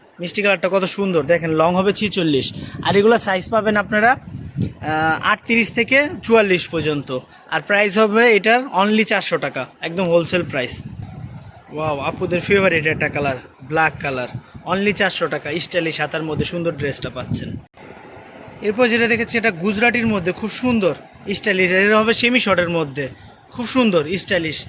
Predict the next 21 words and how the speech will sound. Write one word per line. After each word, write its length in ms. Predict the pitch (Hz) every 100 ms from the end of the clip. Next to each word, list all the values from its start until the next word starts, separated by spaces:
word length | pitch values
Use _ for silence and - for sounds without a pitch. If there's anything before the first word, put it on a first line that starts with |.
| - - 156
ড্রেসটা। 280 | 202 - 196
দেখেন 200 | 185 214 233 - _ - 143
দারুণ, 320 | 185 190 160 120 - - - -
হাতাটার 340 | 170 202 202 202
মধ্যেও 280 | 185 202 220 240 - - 156
গুজরাটি 360 | 190 190 202 190 180
লেস 160 | 180 165
ব্যবহৃত 320 | 185 185 180 185
হয়েছে, 240 | 180 - 220 - - -
এবং 100 | 180 175
কাপড় 300 | 196 196 220
হবে 140 | 202 202
অরিজিনাল 300 | 190 190 190 175
থাইল্যান্ডের 400 | 160 170 180 185 175
কাপড়। 260 | 139 135 - - - 170
এটার 180 | 208 190
প্রাইস 200 | 220 202 214
হবে 120 | 208 202
only 240 | 214 214 208
সাড়ে 180 | 190 175
তিনশো 200 | 170